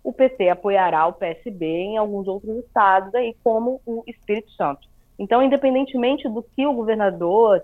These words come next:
tenha a oferecer aqui pro P T, lugar pra disputar Senado ou vice, que hoje não,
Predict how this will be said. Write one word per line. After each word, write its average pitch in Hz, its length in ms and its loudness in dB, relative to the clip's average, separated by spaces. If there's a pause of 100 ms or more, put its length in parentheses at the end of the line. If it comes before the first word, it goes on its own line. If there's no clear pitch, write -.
tenha 180 420 -6
a 156 120 0
oferecer 160 640 -6
aqui 170 240 -6
pro 175 100 -10
P 160 140 -8
T, 156 540 -2
lugar 147 540 0
pra 143 140 -16
disputar - 400 -10
Senado 143 540 -4
ou 131 120 -12
vice, 165 220 -14 (140)
que - 40 -12
hoje 151 280 -8 (240)
não, 160 480 -2